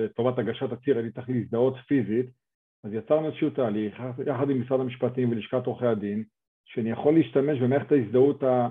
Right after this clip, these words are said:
הלאומית, התחילה כממשלתית, היא כבר הפכה להיות לאומית, אה, לזהות את האזרח בצורה חזקה, ולאפשר לחתום על תצהיר דיגיטלי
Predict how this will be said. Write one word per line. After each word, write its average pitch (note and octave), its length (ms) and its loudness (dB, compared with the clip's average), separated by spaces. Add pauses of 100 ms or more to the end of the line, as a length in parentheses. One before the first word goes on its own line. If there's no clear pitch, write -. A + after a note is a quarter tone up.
(640)
הלאומית, B2 880 4
התחילה C3+ 300 2
כממשלתית, B2 560 0
היא A2 80 -4
כבר A2+ 100 -2
הפכה C3 220 -4
להיות C3+ 220 0
לאומית, F3+ 400 -2 (600)
אה, A2+ 220 -8
לזהות B2+ 420 2
את E3+ 60 4
האזרח C3+ 180 -2
בצורה C3+ 320 -2
חזקה, A#2 520 -4
ולאפשר B2 520 0
לחתום E3 480 -2
על E3 80 -4
תצהיר E3 520 0 (580)
דיגיטלי F3+ 520 -2